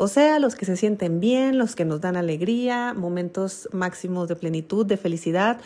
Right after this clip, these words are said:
donde dices, "Guau, la vida es perfecta, me está sonriendo, los astros se alinearon y quiero que así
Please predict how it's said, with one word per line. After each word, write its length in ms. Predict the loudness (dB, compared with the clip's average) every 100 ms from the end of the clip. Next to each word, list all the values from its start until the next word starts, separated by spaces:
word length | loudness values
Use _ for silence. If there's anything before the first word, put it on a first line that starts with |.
| -18 -20 _
donde 240 | -4 0 2
dices, 320 | 0 0 -2
"Guau, 320 | 0 0 2
la 120 | 0
vida 320 | 0 0 0 -2
es 140 | -4
perfecta, 540 | -4 -6 -4 -6 -4
me 100 | -4
está 160 | -4 -4
sonriendo, 540 | -4 -4 -2 -2 0
los 120 | 0 -2
astros 280 | -4 -4
se 80 | -2
alinearon 480 | -2 -2 0 -2 -2
y 80 | -6
quiero 280 | -4 -2 -2
que 100 | -4
así 480 | -6 -6 -6 -6